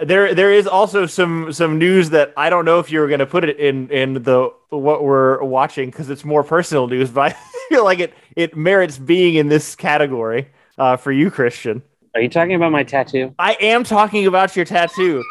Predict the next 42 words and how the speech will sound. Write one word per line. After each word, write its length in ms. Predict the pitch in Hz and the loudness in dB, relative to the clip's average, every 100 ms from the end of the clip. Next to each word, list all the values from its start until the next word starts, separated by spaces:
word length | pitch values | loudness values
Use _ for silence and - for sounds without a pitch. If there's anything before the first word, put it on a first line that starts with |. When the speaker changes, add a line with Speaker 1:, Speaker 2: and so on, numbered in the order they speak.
| - | -12
Speaker 1:
'cause 100 | 180 | -2
this 100 | 226 | 0
Speaker 2:
Well, 100 | 254 | 0
Speaker 1:
is 60 | 226 | 0
a 40 | |
Speaker 2:
I 40 | |
Speaker 1:
big 60 | 151 | 0
Speaker 2:
don't 120 | 196 | 0
Speaker 1:
deal 80 | 226 | 0
Speaker 2:
have 120 | 151 | -2
anything 180 | 165 196 | 0 -4
Speaker 1:
specifically 480 | 190 247 254 220 233 | -2 0 0 2 2
in 80 | 208 | 2
our 220 | 190 196 | 2 0
spheres. 680 | - - 202 165 139 139 - _ _ _ _ | -4 -6 0 0 0 -6 -18 _ _ _ _
Speaker 2:
It 180 | - 175 | 2 4
will, 240 | 190 190 - | 4 2 0
well, 240 | 151 151 165 | -2 2 4
what 180 | 180 202 | 2 2
we've 100 | 180 | 2
been 140 | 175 | 2
watching, 360 | 160 139 123 113 | 2 0 -2 -6
I'll 120 | 107 | -2
talk 180 | 113 101 | 0 0
about 200 | 95 92 | 0 -4
it, 60 | |
'cause 120 | 101 120 | -2 0
I 60 | |
Speaker 1:
Okay, 100 | 120 | 2
Speaker 2:
haven't 140 | 180 185 | 2 0
Speaker 1:
that's 120 | 190 | 0
Speaker 2:
watched 320 | 151 123 139 | 0 0 -6
it. 60 | _ _ 147 | _ _ -14
Speaker 1:
fine. 140 | 131 _ _ _ _ _ _ _ - | -14 _ _ _ _ _ _ _ -2
So 120 | 180 | 0
that's 160 | 196 | 2
it 160 | 226 202 | 2 0
for, 580 | - 214 220 214 208 - | 2 4 6 6 4 2
uh, 300 | 175 170 160 | 2 4 4
news, 640 | 165 202 233 226 - - - | 4 6 4 4 -2 -8 -2
mostly 380 | 160 196 190 180 | 2 2 2 0
Comic-Con. 640 | 180 170 170 156 185 185 | 2 0 0 0 0 -2